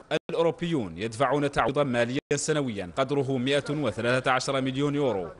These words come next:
تستثنى منه صيد أسماك الأخطبوط وعدة أصناف أخرى. تفاوض الحكومة الموريتانية الأوروبيين على أكبر ثرواتها، وهي ثروة السمكية، ثروة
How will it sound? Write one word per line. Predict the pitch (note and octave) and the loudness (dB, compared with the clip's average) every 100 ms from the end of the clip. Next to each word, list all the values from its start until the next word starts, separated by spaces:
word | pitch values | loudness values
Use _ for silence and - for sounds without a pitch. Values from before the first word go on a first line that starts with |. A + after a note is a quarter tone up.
| - | -8
تستثنى | D#3+ D3 F3 D3 C#3+ B2+ | -6 0 2 2 2 2
منه | C#3 C#3 | 0 0
صيد | C3+ C#3 C#3 | 0 2 2
أسماك | C3 B2+ C#3 C#3 | 0 2 -2 2
الأخطبوط | C#3 - D3 B2+ F#2+ D2+ - - - | 0 2 0 2 0 -4 -12 -4 2
وعدة | B2 B2+ B2+ B2 | 4 4 2 2
أصناف | A2+ - A2 G#2 | 2 2 0 0
أخرى. | C3+ C#3+ - D#2+ - - _ _ _ _ _ - - | 0 0 -2 -8 -8 -18 _ _ _ _ _ -12 -2
تفاوض | - G3+ C4+ C4 A#3 | 2 6 6 6 2
الحكومة | G3+ G3 A#3 A3+ A3+ | -2 -2 -2 -2 0
الموريتانية | G3+ F#3 G#3 - G#3 G#3 | -2 0 0 0 -2 -2
الأوروبيين | G#3 G3 F#3 - A3 G#3+ F3+ A#2+ G#2+ F#2 - | 0 0 -2 -6 -4 -4 -4 -6 -10 -12 -4
على | D#3+ F#3 | 0 0
أكبر | F#3 A#3 G3 G3+ E3 | 0 -2 -2 -2 0
ثرواتها، | F#3+ F#3+ F#3 E3+ D3 - A2 - - - | 2 2 0 -2 -2 -2 -4 -6 -8 -6
وهي | F3 F3+ | -2 -2
ثروة | E3 F3 E3+ | -2 -2 -2
السمكية، | E3+ G3+ F#3+ - G3+ B2+ F2+ - - - - - | 0 0 2 0 0 0 -2 -2 -2 2 2 4
ثروة | F#3 F3+ F3+ D#3+ | 4 4 2 0